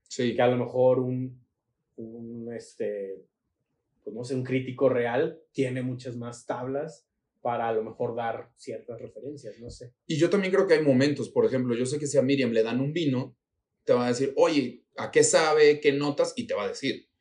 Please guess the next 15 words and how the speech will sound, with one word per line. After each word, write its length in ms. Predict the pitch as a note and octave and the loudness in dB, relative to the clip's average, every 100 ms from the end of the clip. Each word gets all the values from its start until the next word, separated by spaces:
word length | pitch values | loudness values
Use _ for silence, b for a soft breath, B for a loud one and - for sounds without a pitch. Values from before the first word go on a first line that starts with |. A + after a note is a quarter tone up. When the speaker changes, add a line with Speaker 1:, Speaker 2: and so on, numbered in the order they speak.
| _ | _
Speaker 1:
no 100 | A2 | -2
te 60 | A2+ | 2
va 60 | |
a 20 | D#3+ | 2
Speaker 2:
Ujú. 80 | |
Speaker 1:
decir 60 | A#2+ - | 2 -4
si 60 | |
le 60 | - | -8
gustó. 360 | - - - _ _ _ _ _ _ _ A#2+ | -10 -10 -10 _ _ _ _ _ _ _ -2
Va 60 | |
a 40 | A2+ | 4
Speaker 2:
Ajá. 20 | |
Speaker 1:
haber 160 | B2 | 6
a 220 | C3+ - | 4 0
Speaker 2:
Exacto. 40 | - | 0